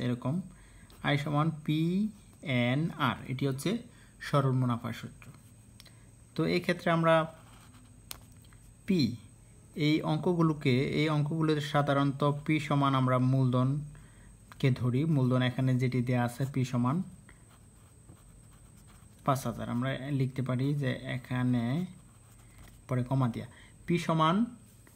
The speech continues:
অর্থাৎ মূলধন ধরা হয়, এন সমান সময় ধরা হয়। সময় এখানে যেটি আমাদের দেয়া আছে, সেটি হচ্ছে তিন বছর।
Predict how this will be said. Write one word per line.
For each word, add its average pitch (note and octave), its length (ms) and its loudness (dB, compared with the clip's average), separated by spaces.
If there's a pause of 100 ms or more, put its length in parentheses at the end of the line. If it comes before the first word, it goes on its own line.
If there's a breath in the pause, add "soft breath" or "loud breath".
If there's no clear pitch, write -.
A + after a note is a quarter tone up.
(140)
অর্থাৎ C#3+ 400 0 (200)
মূলধন C3+ 460 4
ধরা A2+ 240 0
হয়, G#2 160 -6 (200)
এন C#3 160 4
সমান D#3 300 0 (140)
সময় D#3 280 2
ধরা A#2+ 260 2
হয়। A2+ 140 -6
সময় C#3+ 380 0
এখানে C#3 240 0
যেটি C3+ 220 -2
আমাদের C3 360 0
দেয়া C#3 160 0
আছে, C#3 100 -8 (100)
সেটি C3 160 0
হচ্ছে C3+ 240 -2 (880 loud breath)
তিন E3+ 120 2 (100)
বছর। - 280 -4